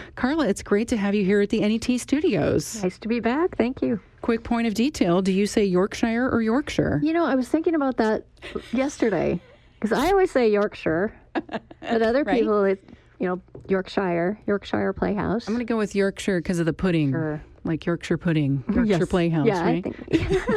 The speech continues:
Speaker 2: <laughs>
Speaker 1: Well, so Yorkshire has a show. It's, how's it been for the Playhouse and, and your cast kinda getting back into the swing of things?
Speaker 2: It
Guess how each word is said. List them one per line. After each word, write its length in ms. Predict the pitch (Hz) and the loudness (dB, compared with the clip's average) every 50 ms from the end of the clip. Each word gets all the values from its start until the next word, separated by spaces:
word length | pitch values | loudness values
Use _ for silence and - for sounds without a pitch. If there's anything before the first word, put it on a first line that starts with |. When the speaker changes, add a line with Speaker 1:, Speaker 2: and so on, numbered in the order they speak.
| 440 466 494 453 | 0 0 0 0
Speaker 2:
<laughs> 1120 | 415 - 302 - 415 - - 302 - 392 330 302 - - - 311 - - - - - - | 0 0 0 0 2 0 0 0 0 0 0 0 -2 0 -2 -2 -4 -4 -18 -20 -14 -4
Speaker 1:
Well, 160 | - 262 277 269 | -2 -2 -2 -2
so 440 | - - 294 285 294 311 302 262 | 0 0 2 2 2 2 2 0
Yorkshire 440 | - - 247 262 277 269 - 285 277 | 2 2 2 2 0 0 0 0 2
has 220 | 254 269 277 277 269 | 2 2 2 2 2
a 80 | 294 | 2
show. 560 | 277 - - 302 302 359 381 220 160 156 160 - | 0 2 2 0 2 2 2 2 4 4 2 2
It's, 380 | - - 214 220 220 - - - | 2 0 0 0 -2 -8 -8 -4
how's 260 | 214 220 233 254 240 | -2 -2 -2 0 0
it 100 | 254 - | -2 0
been 220 | 208 226 233 269 330 | 0 0 0 0 -2
for 160 | - - 262 | 0 -2 0
the 120 | 220 185 | 0 0
Playhouse 640 | 160 - - 170 160 160 160 175 165 156 160 151 - - | -2 0 0 0 0 2 0 0 0 0 0 -2 -4 -2
and, 380 | - 175 170 165 165 160 160 - | 0 0 2 2 2 0 0 0
and 140 | 175 165 | 0 2
your 100 | 165 170 | 2 0
cast 460 | 160 - - - 180 180 208 208 - - | -2 -4 -4 -2 -2 -2 -2 -4 -6 -4
kinda 180 | - 214 175 170 | -4 -2 -2 0
getting 300 | 165 175 180 185 170 160 | 0 0 0 0 0 0
back 280 | 170 165 170 196 - | 0 0 0 0 -2
into 100 | 220 214 | -2 -2
the 60 | 208 | -2
swing 300 | 202 - - 175 185 269 | -2 0 0 0 0 0
of 80 | 403 311 | -4 -4
things? 440 | - - - - - - 165 160 - | -4 -2 -2 -2 0 -2 -2 0 0
Speaker 2:
It 180 | 240 277 302 | 0 0 0